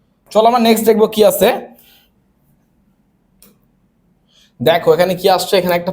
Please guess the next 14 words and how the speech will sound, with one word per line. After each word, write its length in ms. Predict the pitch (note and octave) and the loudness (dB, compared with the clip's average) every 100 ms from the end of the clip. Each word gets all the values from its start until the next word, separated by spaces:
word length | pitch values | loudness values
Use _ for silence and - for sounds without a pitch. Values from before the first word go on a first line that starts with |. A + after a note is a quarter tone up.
| F3+ | -4
প্রশ্ন 200 | F3+ - E3 | -4 -2 0
দেওয়া 240 | D3 C3+ C3+ | 2 0 0
আছে 180 | D#3+ A3+ - - _ _ _ - | 0 0 -4 -16 _ _ _ -12
যে 200 | C3 F3+ F3+ A3+ B2+ D3+ - _ _ _ _ _ _ _ _ _ _ _ _ _ _ _ _ | 0 4 4 0 -6 -16 -20 _ _ _ _ _ _ _ _ _ _ _ _ _ _ _ _
আমাদের 200 | E3 A3 A3+ | -4 -2 -2
প্রশ্নটা 280 | A#3 A#3+ A3 | 0 0 0
আগে 100 | G3+ | 0
দেখি 120 | F3+ | -2
যে 120 | G#3 F#3+ E3+ | 0 2 4
মূলধন 440 | E3 F#3 F#3 A3 A3+ | 4 2 2 2 2
জাতীয় 220 | A3+ B3 A#3+ | 2 0 0
এবং 120 | G3 F3 | -2 0
মুনাফা 260 | E3 F3 F#3 F#3+ | 0 0 -2 -4
জাতীয় 180 | D3+ | -4